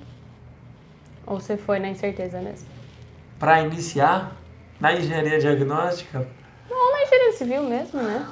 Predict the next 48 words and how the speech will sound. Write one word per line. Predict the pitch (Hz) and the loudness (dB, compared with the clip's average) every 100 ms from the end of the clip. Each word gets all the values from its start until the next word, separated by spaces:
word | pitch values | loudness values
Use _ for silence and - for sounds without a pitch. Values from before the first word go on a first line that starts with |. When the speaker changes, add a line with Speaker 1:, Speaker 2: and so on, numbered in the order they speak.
| - | -10
Speaker 1:
Você | 175 | -2
Speaker 2:
Olha, | 151 - | 2 4
Speaker 1:
já | 226 | 2
Speaker 2:
na | 220 | 4
Speaker 1:
fez | 254 254 | 8 10
Speaker 2:
engen-, | 262 | 10
Speaker 1:
faculdade, | 269 262 247 220 220 262 | 6 4 2 2 2 0
Speaker 2:
na | 175 | -2
Speaker 1:
você | 185 | 0
Speaker 2:
engenharia | 180 190 202 | 2 4 4
Speaker 1:
faz | 233 | 4
Speaker 2:
diagnóstica, | 214 185 175 151 | 4 2 0 -2
pra | 151 | -2
você | 143 156 | -2 -2
ter | 156 | -2
noção, | 175 190 170 160 170 170 123 - - - - | 0 0 0 2 2 2 -6 -8 -14 -14 -12
o | - | -6
meu | 156 180 | 0 0
primeiro | 180 190 175 214 185 | 2 4 6 6 8
laudo, | 156 185 165 131 - - - - - - - - - - - | 8 8 4 -2 -6 -14 -20 -20 -20 -20 -20 -20 -20 -20 0
eu | 180 | 4
não | 175 202 | 6 4
fui | 196 202 | 4 0
pra | 202 180 | 0 0
dar | 185 | 0
orçamento. | 180 196 151 139 127 - - | -2 -2 -2 -2 -4 -8 -8
Eu | 160 | -4
não | 156 170 | -2 2
queria | 202 190 180 170 | 2 4 2 0
fazer | 151 131 131 | 0 0 0
esse | - | 0
laudo. | 143 131 131 - - | -2 0 0 -4 -8
Speaker 1:
Uhum. | 214 202 214 | -6 -4 -4
Speaker 2:
Esse | 160 131 | -6 -2
laudo, | 180 175 196 | 4 6 6
na | 214 | 4
verdade, | 185 170 160 151 | 4 2 0 -2
surgiu | 190 151 135 165 | -2 -2 0 -2
de | 170 | -2
um | 151 | -4
colega | 127 156 135 151 185 | 0 2 4 2 0
engenheiro, | 185 139 139 131 135 170 180 | -2 -2 0 2 2 0 -2
né? | 156 170 | -2 0
E | |
eu | 156 - | 0 6
falo | 170 208 | 8 8
muito | 185 175 151 | 4 0 -2
isso. | 147 139 - | -2 -4 -8